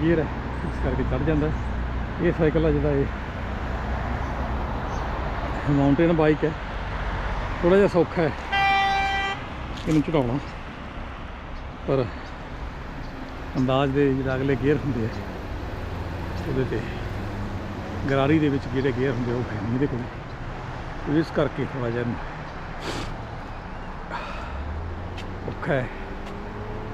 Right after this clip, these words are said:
ਚੜ੍ਹਾਈ ਤੋਂ ਇਹਨੂੰ ਥੋੜ੍ਹਾ ਜਿਹਾ ਉਤਰਨਾ ਪੈਂਦਾ ਹੈ। ਇੱਧਰਲੇ ਪਾਸੇ ਸੜਕ ਗਈ ਇੱਕ, ਦੇਖੋ ਅਸਮਾਨ ਕਿੰਨਾ ਸਾਫ਼ ਨਿਕਲਿਆ। ਦੋ ਦਿਨ ਤੋਂ ਮੀਂਹ ਪੈ ਰਿਹਾ ਸੀ, ਅੱਜ ਮੌਸਮ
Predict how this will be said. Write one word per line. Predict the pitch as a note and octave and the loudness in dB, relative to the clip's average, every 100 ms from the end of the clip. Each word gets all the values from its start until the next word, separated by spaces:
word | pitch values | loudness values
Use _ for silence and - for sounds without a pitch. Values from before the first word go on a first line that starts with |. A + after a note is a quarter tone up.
| - | -6
ਚੜ੍ਹਾਈ | - C#3+ C3 A2+ | 0 2 2 0
ਤੋਂ | A#2+ - - - - - - - - - - - - - - | -4 -4 -8 -8 -8 -6 -6 -6 -6 -6 -6 -6 -6 -4 0
ਇਹਨੂੰ | C3 B2+ - - - - - | 2 2 -2 -6 -6 -6 -4
ਥੋੜ੍ਹਾ | C3 | 0
ਜਿਹਾ | B2+ D3 - - - - - - - - | 2 0 0 -4 -4 -4 -4 -4 -4 -2
ਉਤਰਨਾ | - - F#3+ D#3 | 0 2 4 4
ਪੈਂਦਾ | B2 G#2+ | 2 0
ਹੈ। | - - - - - - - - D3+ D#3 D#3+ D#3+ - - - E3 | -2 -4 -4 -4 -4 -4 -4 -4 -2 -2 -2 -2 -2 -2 0 0
ਇੱਧਰਲੇ | - E3 | 2 4
ਪਾਸੇ | D3 D3 C#3+ | 4 2 0
ਸੜਕ | D3+ C3 C3 | 0 0 2
ਗਈ | C3+ C#3+ | 4 4
ਇੱਕ, | C3 - - | 2 0 0
ਦੇਖੋ | C3+ - D3 | 0 2 2
ਅਸਮਾਨ | C3 C3 B2+ C3 B2 | 4 2 2 2 2
ਕਿੰਨਾ | B2 C3 A#2+ | 2 2 0
ਸਾਫ਼ | A2+ A2+ A2+ | 0 2 2
ਨਿਕਲਿਆ। | A#2 E2 B2 B1+ B1 A#1+ B1 B1 - - - - - - - F3+ | 2 2 2 2 2 2 2 2 2 2 2 2 2 2 2 4
ਦੋ | F#3 | 6
ਦਿਨ | F#3+ G3 - | 6 4 4
ਤੋਂ | F#3+ G3 G3 F#3+ G3 | 4 4 4 4 4
ਮੀਂਹ | F#3+ G#3+ | 4 4
ਪੈ | G#3 F3+ | 4 6
ਰਿਹਾ | F#3 | 6
ਸੀ, | F3 E3+ E3 | 4 4 2
ਅੱਜ | D#3 | 2
ਮੌਸਮ | D#3 C#3+ D#3 | 2 2 0